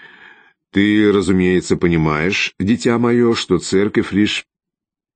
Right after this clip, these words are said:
признает твое замужество, но пока не одобрила его». Нелли побледнела. «Я знаю, святой отец»,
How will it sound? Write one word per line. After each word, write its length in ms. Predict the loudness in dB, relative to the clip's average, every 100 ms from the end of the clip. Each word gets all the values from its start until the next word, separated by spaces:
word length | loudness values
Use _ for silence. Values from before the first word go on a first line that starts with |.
| _
признает 720 | 0 0 2 0 2 2 0 2
твое 220 | 2 2
замужество, 920 | 0 0 0 -2 -4 -4 -2 -2 -4 _ _ _ -6
но 160 | -2 0
пока 600 | -2 -2 -2 -2 -4 -6 _ -6
не 140 | -2
одобрила 640 | 0 2 2 2 2 0 0
его». 460 | 0 0 -2 -4 _ _ _ _ _ _ _ _ -8
Нелли 520 | -2 0 2 2 0
побледнела. 920 | 0 0 0 0 0 0 0 -4 -6 _ _ _ _ _ _ _ _ _ -8
«Я 500 | -2 0 0 0 -2
знаю, 440 | -2 0 0 -2
святой 480 | -2 -4 0 0 0
отец», 640 | -2 -2 -2 -2 -10 -12